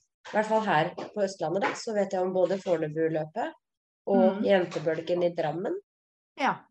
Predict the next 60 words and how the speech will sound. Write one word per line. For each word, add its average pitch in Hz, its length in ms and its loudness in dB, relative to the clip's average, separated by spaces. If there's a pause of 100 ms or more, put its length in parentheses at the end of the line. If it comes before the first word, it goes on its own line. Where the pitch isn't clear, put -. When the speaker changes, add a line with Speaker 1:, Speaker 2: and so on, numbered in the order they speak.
Speaker 1:
Jeg 202 120 -10
vil 175 100 0
jo 185 80 -2
tro 185 120 0
at 180 80 2
Jentebølgen 165 520 -2
er 175 140 0
flere 156 260 0
plasser, 175 340 -4 (600)
for 202 140 0
de 185 120 6
som 190 220 -2
kan 196 120 0
være 185 280 4
interessert 190 320 -4
i 180 40 -6
å 185 40 -6
sjekke 196 220 -8
ut 190 40 -8
det 269 120 2
da. 196 120 2 (220)
Speaker 2:
Mhm. 226 300 -4
Speaker 1:
Jeg 240 80 -6
synes 214 200 -12
Fornebu-løpet 156 520 -2
er 165 140 -2
et 156 60 -4
veldig 156 300 -8
fint - 240 -10
løp. 175 160 -6 (720)
Speaker 2:
Mhm. 226 100 2 (120)
Speaker 1:
Jeg 175 80 -4
har 185 100 -4
vært - 80 -18
med 160 80 -10
på 160 80 -6
det 160 140 -6
flere 143 200 -4
ganger. 160 240 -4
Speaker 2:
Jeg 330 240 -6
vet 311 200 -6
om 285 160 -4
mange 285 200 -2
andre 214 320 0
som 285 140 -10
har 294 140 -6
vært - 180 -16
med 196 140 -10
på 208 60 -12
det. 202 140 -8
Speaker 1:
Planen 196 240 -2
var 185 100 6
jo 170 80 4
at 175 60 -2
jeg 185 120 -4
skulle 190 200 -2
være 175 120 2
med 175 100 0
nå 170 160 4
også. 170 220 -6